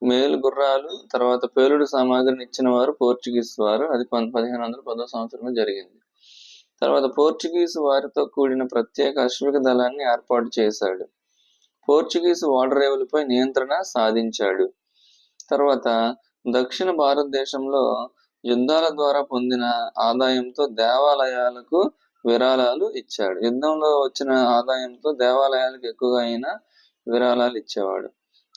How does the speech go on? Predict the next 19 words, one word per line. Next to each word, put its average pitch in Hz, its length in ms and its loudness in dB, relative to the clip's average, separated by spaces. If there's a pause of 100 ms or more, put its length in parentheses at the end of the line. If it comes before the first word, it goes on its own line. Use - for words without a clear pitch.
తర్వాత 147 260 2
ఇక్కడ 143 140 2
మనం 135 300 0
చూస్తే 143 300 0
చాలా 127 180 2
ఇంపార్టెంట్ 131 480 0
బిట్ 120 220 -2
ఇక్కడ 117 140 -4
మనం 107 320 -2
చూస్తే 131 380 -4 (440)
తిరుపతి, 139 720 2
శ్రీశైలము, 131 1000 0
అహోబిలము 123 720 2
దేవాలయాలకు 120 800 0
దానాలు 123 520 0
ఇచ్చాడు. 110 300 -2
ఏ 131 140 4
దేవాలయాలు 139 680 2
అవి? 147 280 -6